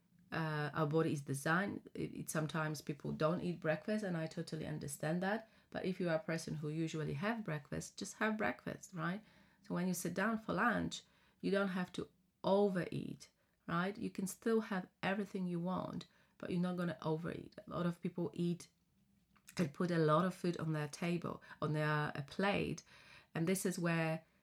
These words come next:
it goes a little bit wrong, because just, uh, we overeat. It's not what we eat, but what, how much, quite often for many, many people. So I would say, um,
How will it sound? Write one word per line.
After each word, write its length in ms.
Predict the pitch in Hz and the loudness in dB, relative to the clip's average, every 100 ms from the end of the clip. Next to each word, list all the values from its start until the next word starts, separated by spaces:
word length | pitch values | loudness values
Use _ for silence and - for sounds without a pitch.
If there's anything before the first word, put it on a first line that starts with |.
| _ - | _ -4
it 340 | 151 147 - | 0 0 0
goes 240 | 160 151 156 | 2 2 2
a 60 | |
little 280 | 160 160 160 | 2 2 2
bit 160 | 151 143 | 0 0
wrong, 340 | 175 190 156 156 | 0 2 0 -2
because 300 | 147 160 - | -4 -6 -6
just, 220 | 156 - - - - - | -8 -8 -20 -16 -12 -10
uh, 40 | - - | -10 -4
we 220 | 170 - | -2 0
overeat. 680 | 156 156 147 147 139 139 - - - - - | 2 2 0 -4 -2 -4 -8 -20 -20 -20 -10
It's 140 | - | -2
not 260 | 180 180 175 - | 2 0 0 -2
what 180 | 151 - | -2 0
we 120 | 170 | 0
eat, 260 | 156 147 143 | 0 -2 -4
but 180 | 143 165 | -4 -2
what, 260 | 156 143 | -2 -2
how 200 | 139 156 | -2 -2
much, 460 | 156 156 147 143 - - _ _ | 0 0 0 -2 -8 -10 _ _
quite 240 | 165 151 | -4 -2
often 300 | 147 139 151 | -2 -4 -6
for 180 | 143 151 | -4 -4
many, 320 | 156 156 147 | -2 0 0
many 240 | 143 143 143 | 0 0 -2
people. 520 | - 151 - - - - - - - | -4 -6 -4 -6 -8 -16 -20 -20 -16
So 420 | - 175 165 160 - | 0 4 6 6 4
I 80 | 165 | 4
would 240 | 160 160 | 4 0
say, 500 | - 160 151 151 151 _ _ _ _ | -2 0 2 2 0 _ _ _ _
um, 580 | 156 151 147 147 147 - | -2 2 2 2 0 -2